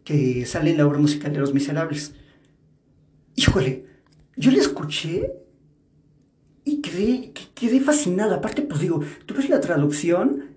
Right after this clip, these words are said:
y digo, para los que han visto la película o han visto que, pues, digo, se han hecho varias versiones de la película o han visto la, la obra, eh, la interpretación que hace Susan Boyle, híjole, no, no, es buenísima, es, es buenísima.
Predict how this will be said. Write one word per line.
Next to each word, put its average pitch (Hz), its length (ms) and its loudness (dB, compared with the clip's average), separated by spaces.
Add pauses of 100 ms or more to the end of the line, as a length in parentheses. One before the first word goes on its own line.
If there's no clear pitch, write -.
(120)
y 147 320 2
digo, 147 220 2
para 147 160 0
los 139 240 2
que 143 280 0
han 190 120 0
visto 143 500 0 (240)
la - 180 -4
película 196 760 2
o 131 160 0
han 151 160 4
visto 147 200 -6
que, 139 120 -6
pues, 131 180 -6
digo, 139 160 2
se - 80 -6
han 147 140 4
hecho 139 320 0
varias 135 280 0
versiones 131 300 -2
de - 80 -8
la - 100 -12
película 151 540 2 (240)
o 151 120 0
han 147 100 4
visto 151 280 0
la, 135 480 -2 (300)
la 151 140 2
obra, 165 500 2 (1600)
eh, 147 680 4
la 156 100 -6
interpretación - 500 0
que - 80 -2
hace 285 140 0
Susan - 320 -2
Boyle, 196 440 0
híjole, 196 380 2
no, 269 280 6
no, 277 280 4
es 294 300 -4
buenísima, 262 720 2
es, 269 240 -8
es 285 480 -6
buenísima. 233 680 -2